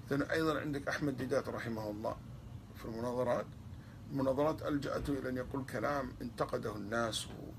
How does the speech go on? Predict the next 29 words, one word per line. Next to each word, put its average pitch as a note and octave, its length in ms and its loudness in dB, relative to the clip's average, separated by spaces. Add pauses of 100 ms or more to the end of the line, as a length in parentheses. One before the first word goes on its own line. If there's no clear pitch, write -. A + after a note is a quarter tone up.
(120)
وصاروا A#2 380 -4
يشنعون B2 520 0
عليه، B2 200 2
لكن D4 300 0
ليس E4 160 0
لهم F3 220 -2
حق، - 240 0
هو، B3+ 160 4
يعني، A3 240 -2 (380)
ليس - 180 2
عالما، A#2+ 440 4 (360)
لكن C3 260 2
بسبب F#3 320 6
المناظرات C#3+ 580 4
مع B2 140 2
بعضهم A#2 360 4
حول B2 140 4
القرآن C#3+ 540 2 (220)
اضطره D3+ 600 4
أن C3 200 0 (100)
يقول C#3+ 320 2
بعض B2 260 0
كلام C3+ 360 4
فهم B2+ 300 0
منه D3+ 200 2
أنه C3 180 2
ينكر D#3 360 2
موضوع A2+ 340 -2
القراءات - 720 -4